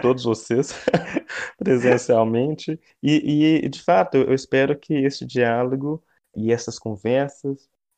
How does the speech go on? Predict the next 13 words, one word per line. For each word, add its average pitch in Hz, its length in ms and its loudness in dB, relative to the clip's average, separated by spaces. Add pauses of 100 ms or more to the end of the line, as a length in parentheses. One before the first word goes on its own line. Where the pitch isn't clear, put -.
essas - 280 -10
questões 131 840 -4 (380)
sejam 123 400 -2
sempre - 340 -8
presentes, 95 640 -4 (380)
é, 104 60 -4
é, 104 280 -2
é, 101 120 -2
ao 101 80 0
debatermos 95 840 -4 (560)
crítica, 110 560 -4
ao 98 80 -2
debatermos 90 1080 -8